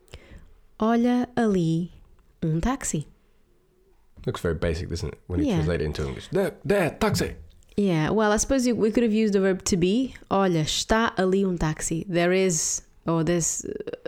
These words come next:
Speaker 1: a taxi over there. There's a taxi over there. But we literally just said,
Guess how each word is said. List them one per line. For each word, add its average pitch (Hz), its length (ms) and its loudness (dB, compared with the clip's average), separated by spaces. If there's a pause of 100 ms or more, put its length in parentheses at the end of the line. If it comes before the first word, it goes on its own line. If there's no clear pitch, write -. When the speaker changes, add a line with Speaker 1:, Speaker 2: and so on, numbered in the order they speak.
(360)
Speaker 1:
a 165 80 0
taxi 180 500 0
over 165 200 0
there. 143 240 -2 (500)
There's 156 180 0
a 151 60 -6
taxi - 340 -6
over - 120 -6
there. - 160 -8 (580)
But - 120 2
we 175 160 2
literally 160 400 0
just 165 200 -4
said, 156 340 0